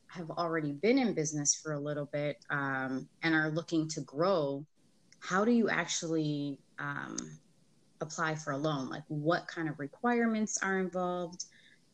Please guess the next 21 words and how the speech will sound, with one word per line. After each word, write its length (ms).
Uh, 460
what 260
are 140
some 280
of 200
the, 640
I 60
guess 200
maybe, 320
like, 220
what's 180
some 140
terminology 840
that 180
we 240
should, 440
uh, 300
keep 180
in 140
mind 360
when, 320